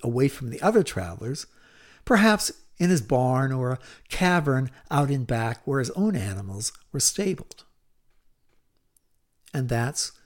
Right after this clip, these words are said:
where Jesus is born. In a quiet space, warmed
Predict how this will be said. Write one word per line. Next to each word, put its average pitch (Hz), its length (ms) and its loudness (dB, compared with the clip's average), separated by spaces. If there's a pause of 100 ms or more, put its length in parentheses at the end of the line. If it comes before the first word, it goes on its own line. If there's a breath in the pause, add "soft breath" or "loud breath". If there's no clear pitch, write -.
(240 soft breath)
where 139 160 0
Jesus 120 580 -2 (240)
is 117 140 -6
born. 104 460 -10 (2250)
In 123 80 -2
a 117 60 -2
quiet 156 400 0
space, - 640 -2 (1000 soft breath)
warmed 139 520 -2